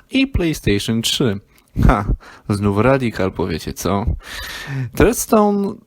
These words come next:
skasowano, gdy wydawca gry, czyli Vivendi Games, został połączony z Activision, a w ten sposób utworzyło się Activision Blizzard. Firma posiadała już licencję Jamesa Bonda, więc uznano, że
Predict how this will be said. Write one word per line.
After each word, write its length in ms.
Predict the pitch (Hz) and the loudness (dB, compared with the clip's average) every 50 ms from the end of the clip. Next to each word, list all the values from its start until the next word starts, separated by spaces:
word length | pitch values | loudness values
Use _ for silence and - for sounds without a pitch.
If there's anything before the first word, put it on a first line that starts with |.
| - 139 | -8 -4
skasowano, 920 | - - - - 147 139 - - 147 135 151 160 170 175 151 123 110 104 104 | 2 4 4 6 8 6 6 6 4 2 2 2 2 2 2 0 0 0 -2
gdy 220 | 104 101 107 104 | 0 0 0 2
wydawca 580 | 101 110 107 113 131 165 190 - - - 110 101 | 2 2 2 4 4 4 2 0 2 2 2 2
gry, 320 | - - - 95 90 95 - | 2 -2 -4 -4 -4 -4 -6
czyli 460 | - - - 104 98 98 101 101 98 - - - - - - | -4 -2 -2 0 0 0 -2 -2 -4 -8 -12 -20 -20 -10 2
Vivendi 580 | - - 107 104 98 107 131 175 185 165 127 110 | 4 4 4 4 2 0 0 0 0 0 -2 -2
Games, 340 | 101 101 101 104 117 131 139 | -2 -2 -2 -2 -2 -4 -4
został 420 | - - 233 - - - 220 214 | -2 -2 -2 -2 0 0 0 0
połączony 560 | 208 - - 160 160 160 - - 107 104 104 | 0 0 0 0 0 0 -2 -2 0 0 0
z 100 | 104 - - | -2 -2 -4
Activision, 720 | - 107 - - 117 113 113 127 131 123 117 117 113 117 - - - - - - | -4 -4 -2 0 0 0 0 2 0 2 0 0 0 -2 -4 -8 -16 -20 -10 -2
a 140 | - 294 294 | 0 2 2
w 80 | - - | 2 2
ten 220 | - 202 196 196 | 2 2 2 2
sposób 540 | - - - - - 214 - - 117 117 - | 0 2 4 4 4 4 4 0 -2 -2 0
utworzyło 600 | - 151 156 - - 107 107 101 101 98 101 98 | -2 -4 -4 -2 -2 0 0 2 2 0 0 0
się 200 | - - - 107 - - - | -2 -2 -4 -4 -4 0 0
Activision 800 | 147 170 190 - - - 147 104 98 98 92 95 98 98 101 101 | 2 2 2 0 -2 -2 -2 -2 -2 -2 -4 -4 -4 -4 -2 0
Blizzard. 540 | 104 107 113 113 - - 90 92 92 - - - - _ _ _ _ _ _ _ _ _ _ - _ - - - | 0 0 0 0 0 -2 -2 -2 -2 -6 -10 -12 -14 _ _ _ _ _ _ _ _ _ _ -20 _ -16 -12 0
Firma 260 | - 139 110 110 104 | 0 2 4 4 4
posiadała 640 | - - 113 101 - 110 104 101 110 117 135 139 127 | 4 4 2 2 4 2 2 4 4 4 4 4 2
już 160 | 107 95 - | 2 0 -2
licencję 400 | 107 95 - - 101 101 104 104 101 | -6 -8 -6 -6 -6 -2 -4 -4 -2
Jamesa 320 | - 104 107 110 - 120 110 | -2 -4 -4 -2 -2 -2 0
Bonda, 420 | 117 143 151 160 151 147 127 131 - - - - - - - | 0 0 0 0 0 -2 -2 -2 -2 -6 -10 -10 -10 -2 0
więc 260 | 247 262 262 247 - | 2 2 2 0 -2
uznano, 520 | - 226 208 190 - 170 165 165 165 160 | -4 -4 -2 0 0 0 0 0 0 -2
że 480 | 156 135 135 139 143 143 143 139 143 | -2 0 2 2 2 2 2 0 -2